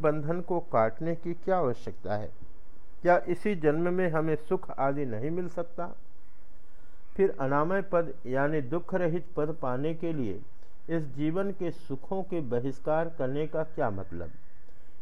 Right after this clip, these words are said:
इसका उत्तर यह है कि जीवन में सुख तो है,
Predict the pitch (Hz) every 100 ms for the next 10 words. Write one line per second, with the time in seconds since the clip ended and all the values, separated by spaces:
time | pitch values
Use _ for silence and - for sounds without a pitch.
0 | 170 170 - 208 175 - 156 127 127 113
1 | 107 113 160 - - - - 147 131 160
2 | 190 202 190 147 139 - 190 - - 151
3 | 127 113